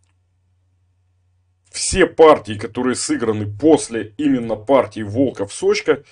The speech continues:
белые, ну, имеющиеся в, э, базе, выиграли, за исключением одной. В ней черным удалось сделать ничью. Итак, ферзь Аш четыре шаг, черные загнали короля в центр и увели коня. Сейчас, естественно,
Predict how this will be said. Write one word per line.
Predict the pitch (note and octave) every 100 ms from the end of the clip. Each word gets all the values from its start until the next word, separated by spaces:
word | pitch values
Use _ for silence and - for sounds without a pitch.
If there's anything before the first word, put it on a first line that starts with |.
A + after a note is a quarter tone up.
| _ _
белые, | F#2+ B2 E3+ E3 D#3 - _
ну, | A#2+ C3 E2
имеющиеся | F2+ C3 B2+ G2 - F#2+ G2+
в, | F#2 - - -
э, | E2+ E2+ D2+ - _ _ _
базе, | _ D3 D#3 A2+
выиграли, | G2+ A2+ C#3 D#3 F3 F3 D3 - _ _ -
за | F2
исключением | A#2+ G#2+ B2+ - F#3+ F3+ E3 D3 -
одной. | C#3+ A#2+ G#2 D#2+ - _ _
В | - D#2+ E2
ней | F#2+ C#3+ D3
черным | - B2 A#2 A2
удалось | G2 G2 G#2+ G2+
сделать | G2+ F#2 F2+
ничью. | F#2+ - F#2
Итак, | F#2 F#3+ F3+ - - _ _
ферзь | - C3+ D3
Аш | C#3
четыре | - - C#3 C#3+
шаг, | - A3 G#3
черные | - C#3 B2 A#2
загнали | A2 B2 C3+ A2 F#2
короля | - A2 A#2+ A2
в | -
центр | - G#3+ A3 C#3+ - - -
и | G3
увели | G#3+ C#3+ C#3
коня. | D3 C3 G2+ G#2 - _ _ _ _
Сейчас, | _ - C3+ F#3+ -
естественно, | D3 - D3+ C#3 - F#2 E2